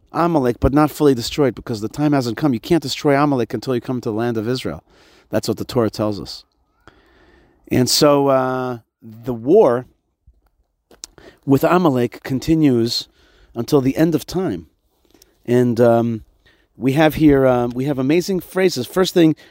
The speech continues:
we're at their sea, it says, it says, "Hashem yilachem lachem v'atem tacharishun."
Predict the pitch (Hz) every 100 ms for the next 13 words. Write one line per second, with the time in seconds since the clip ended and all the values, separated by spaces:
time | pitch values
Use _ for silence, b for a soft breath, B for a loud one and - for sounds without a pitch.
0 | b 139 143 147 127 - 180 165 - 160
1 | 143 - _ _ _ _ _ _ _ 143
2 | 151 - 160 143 139 - 208 202 180 147
3 | 214 214 - 147 127 127 180 175 170 -
4 | 147 175 175 120 92